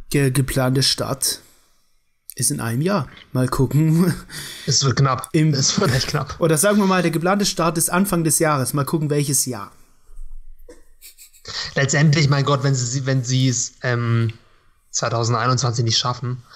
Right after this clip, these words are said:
Speaker 2: wär's mir recht, wenn sie dann einfach noch mal ein bisschen mehr Zeit bekommen für das Drehbuch.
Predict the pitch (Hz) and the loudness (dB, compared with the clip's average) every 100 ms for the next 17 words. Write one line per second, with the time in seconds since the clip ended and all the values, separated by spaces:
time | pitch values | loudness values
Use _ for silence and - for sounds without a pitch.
0 | - - - - _ - 131 120 131 151 | -20 -20 -20 -20 _ -12 -2 0 2 2
1 | 131 120 123 143 143 131 123 120 117 131 | 2 2 2 0 0 -2 -2 -2 -2 -4
2 | 123 120 117 113 117 113 113 123 - 127 | -4 -4 -4 -2 -2 0 -2 -4 -8 -6
3 | - 120 113 - 120 120 - 110 110 107 | -2 0 -2 -2 -4 -4 -2 0 0 0
4 | - 107 117 113 113 - | -2 0 2 2 2 -2